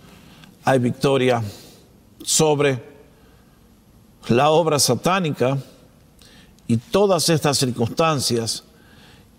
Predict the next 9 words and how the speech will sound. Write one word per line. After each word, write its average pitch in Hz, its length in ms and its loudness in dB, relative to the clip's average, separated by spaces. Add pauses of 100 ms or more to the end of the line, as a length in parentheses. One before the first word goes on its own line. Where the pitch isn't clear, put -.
que 120 100 2
para 123 240 0
nuestra 123 360 0
mente 139 420 0
son 104 300 -2
tan 151 380 -2
difíciles 110 800 0
de 98 140 -4
manejar. 92 560 -6